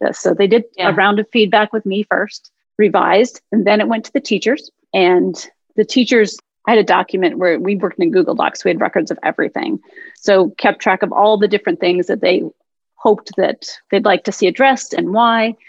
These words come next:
Speaker 1: And then they also had a sit-down meeting with the students. And I wasn't there for any of that. They would go to the classroom, have a meeting.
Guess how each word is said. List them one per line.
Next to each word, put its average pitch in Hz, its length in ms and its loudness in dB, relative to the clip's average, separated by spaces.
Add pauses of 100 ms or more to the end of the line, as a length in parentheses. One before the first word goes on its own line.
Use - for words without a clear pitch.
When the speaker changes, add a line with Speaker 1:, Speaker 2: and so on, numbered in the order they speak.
(280)
Speaker 1:
And 202 120 2
then 196 140 4
they 190 120 2
also 196 200 0
had 180 60 -4
a 185 40 -8
sit-down 185 520 -4
meeting 175 240 -4
with 170 140 -4
the 180 80 -4
students. - 540 -4
And 180 340 0
I 185 140 0
wasn't 185 260 0
there 170 260 0
for - 140 -2
any 190 140 0
of - 80 -6
that. 170 200 0
They 180 100 2
would 175 120 -2
go 185 100 2
to 185 80 -2
the 190 120 -6
classroom, 214 500 -2
have 180 240 -4
a 170 40 -12
meeting. 208 460 -2